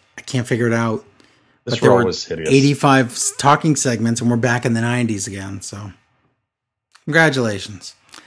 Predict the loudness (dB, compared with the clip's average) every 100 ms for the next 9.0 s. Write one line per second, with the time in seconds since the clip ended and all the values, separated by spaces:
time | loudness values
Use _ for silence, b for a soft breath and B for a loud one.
0 | B -14 -10 -6 -4 -2 4 6 6 4
1 | 2 0 -4 -6 -4 -4 -6 -12 _ _
2 | _ _ _ _ _ _ _ _ _ _
3 | _ _ _ _ _ _ _ -12 -4 -2
4 | -2 -4 -2 0 2 2 2 0 0 -6
5 | -8 _ _ _ _ _ _ -20 B B
6 | B B _ _ _ _ _ 2 4 2
7 | 2 4 6 4 2 -4 -2 -4 -4 -8
8 | -8 -6 -4 -4 -4 -2 -2 -2 -4